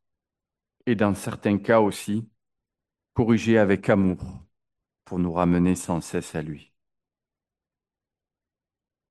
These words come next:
Peut-être même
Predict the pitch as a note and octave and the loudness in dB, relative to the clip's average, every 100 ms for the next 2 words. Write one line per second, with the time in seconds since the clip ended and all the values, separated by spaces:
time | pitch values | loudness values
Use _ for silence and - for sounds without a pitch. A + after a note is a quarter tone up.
0 | _ _ _ _ _ _ _ _ _ _ | _ _ _ _ _ _ _ _ _ _
1 | _ _ _ _ _ _ _ _ _ _ | _ _ _ _ _ _ _ _ _ _
2 | _ - _ G#2+ C3 A#2+ - G#2+ A#2+ C#3 | _ -20 _ -6 2 0 4 6 6 6
3 | G2 D#2+ - | 4 0 -8